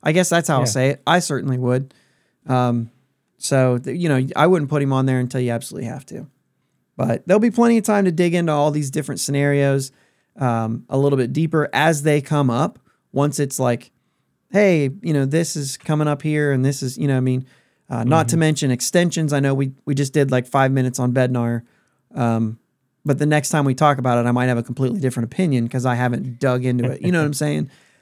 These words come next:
Speaker 1: Like, I'd
Speaker 2: Right.
Speaker 1: like to dig into, you know, some, some comps and things like that before I say,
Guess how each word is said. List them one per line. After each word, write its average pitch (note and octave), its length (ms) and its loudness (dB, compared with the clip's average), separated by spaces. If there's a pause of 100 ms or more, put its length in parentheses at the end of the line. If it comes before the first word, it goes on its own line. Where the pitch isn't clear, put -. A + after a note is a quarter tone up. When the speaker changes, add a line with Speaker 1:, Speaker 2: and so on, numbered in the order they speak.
(100)
Speaker 1:
Like, C#3+ 140 2
I'd E3 60 6
Speaker 2:
Right. D#3+ 80 2
Speaker 1:
like E3 200 4
to E3 80 -2
dig D3 260 0
into, C#3+ 400 0 (240)
you D3 140 -2
know, A#2+ 160 0
some, B2+ 320 -4
some B2+ 220 -4
comps C#3 400 -2
and B2+ 100 -4
things C3+ 220 -2
like A#2+ 120 -2
that C#3 220 0
before B2+ 340 -4
I A#2 40 -4
say, A2+ 360 -4